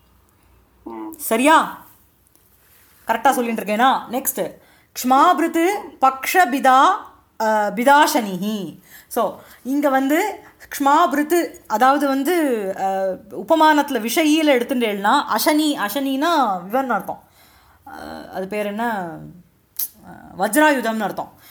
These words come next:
Speaker 2: எப்படி வந்து வஜ்ராயுதமானது அந்த க்ஷ்மாபிருத், க்ஷ்மாபிருத் பக்ஷபித் அந்த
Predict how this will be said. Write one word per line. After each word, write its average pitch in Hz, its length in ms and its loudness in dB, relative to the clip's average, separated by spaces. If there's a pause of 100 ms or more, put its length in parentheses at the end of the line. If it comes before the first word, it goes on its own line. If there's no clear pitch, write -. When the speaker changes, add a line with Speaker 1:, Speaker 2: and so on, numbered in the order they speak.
(100)
Speaker 2:
எப்படி 247 420 0
வந்து 311 440 0
வஜ்ராயுதமானது 277 1400 2
அந்த 220 220 -6
க்ஷ்மாபிருத், 285 760 -2 (460)
க்ஷ்மாபிருத் 311 800 0
பக்ஷபித் 240 680 -4 (280)
அந்த 196 540 -2